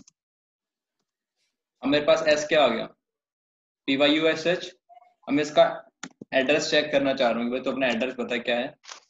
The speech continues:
तो इसने बोल दिया, "भाई, ये तो दूसरे एड्रेस पे चला गया है।" यानी भाई, अगर तेरे दोस्त आयुष ने बाल कटा लिए हैं, ठीक है, तो वो अब तेरा दोस्त नहीं रहा। तो इस वाले टाइप के जो एलिमेंट होते हैं, उनको क्या बोलते हैं, इम्यूटेबल टाइप, ठीक है। तो जो हमारी स्ट्रिंग है, वो कैसे टाइप का एलिमेंट है,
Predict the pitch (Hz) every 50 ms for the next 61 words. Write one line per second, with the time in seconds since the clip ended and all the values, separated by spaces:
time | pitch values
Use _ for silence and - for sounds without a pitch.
0 | _ - 127 123 - 143 147 139 139 135 135 139 147 151 147 139 147 151 151 147
1 | 151 139 120 120 - - 143 151 147 151 156 156 - 165 160 170 165 160 156 151
2 | 151 165 180 170 - _ _ _ _ _ _ _ - - 123 135 143 147 143 139
3 | 151 156 151 156 151 151 - _ - 135 127 147 143 135 135 139 135 - 131 127
4 | 123 135 143 139 - 151 131 120 - - 160 - _ _ _ _ _ - 110 135
5 | 123 135 160 156 139 127 117 131 123 123 131 127 120 123 151 175 170 170 - 135
6 | 120 113 165 175 175 - _ _ _ _ _ _ _ - 139 143 147 143 147 151
7 | 147 151 139 135 135 135 - 147 139 143 139 131 123 - - - _ _ _ _
8 | _ _ _ _ _ - 143 147 139 139 147 147 151 160 156 165 160 - 151 143
9 | 139 - - 151 156 156 147 151 143 135 131 135 139 139 139 123 117 - 139 139
10 | 139 135 143 135 143 139 139 135 127 - 147 165 202 214 - _ _ - 131 131
11 | 131 135 139 135 135 131 131 127 127 117 - 107 - - _ _ _ - 117 110
12 | - 180 180 - - _ _ _ _ - - 123 135 143 135 139 147 147 - -
13 | - - 156 151 147 151 151 160 156 - 147 139 - 160 147 160 156 151 - 156
14 | 151 147 147 143 127 113 - -